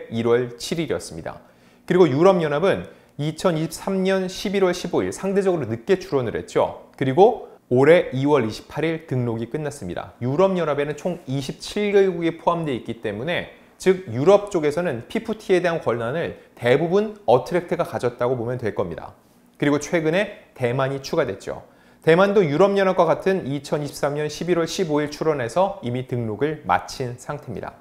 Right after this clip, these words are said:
자, 올데스타가 확보한 중국 등록증을 보여드릴게요. 중국이 왜 중요한지 말씀을 해드릴게요.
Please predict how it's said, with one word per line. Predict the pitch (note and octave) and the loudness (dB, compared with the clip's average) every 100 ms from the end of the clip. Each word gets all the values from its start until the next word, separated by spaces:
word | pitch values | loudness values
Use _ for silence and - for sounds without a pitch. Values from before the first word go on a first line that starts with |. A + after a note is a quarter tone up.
| _ _ _ _ | _ _ _ _
자, | C#3+ C#3 | 2 4
올데스타가 | D#3+ F#3 A#3 A#3 F#3 E3 | 4 8 6 6 4 4
확보한 | D#3+ F3+ F#3 G2 F2+ | 0 2 2 2 -6
중국 | - F#3 G#3+ G#3+ | 0 4 4 4
등록증을 | D#3+ E3+ E3+ D#3 C3+ | 0 0 0 -2 0
보여드릴게요. | A#2 G#2 F2 - D#2+ - - _ _ _ _ | 0 -2 -4 -8 -10 -10 -20 _ _ _ _
중국이 | - F3+ G#3+ A3+ | 0 2 2 2
왜 | D#3 G#2+ D#3 A#3+ | 2 4 6 6
중요한지 | - D3 D3+ D#3 D3 | 2 -4 0 0 0
말씀을 | G#2 A2 B2 A2+ | -2 -2 -6 -4
해드릴게요. | D3+ A#2 G2+ F#2+ A2 F#3 | -4 -4 -6 -4 -4 -6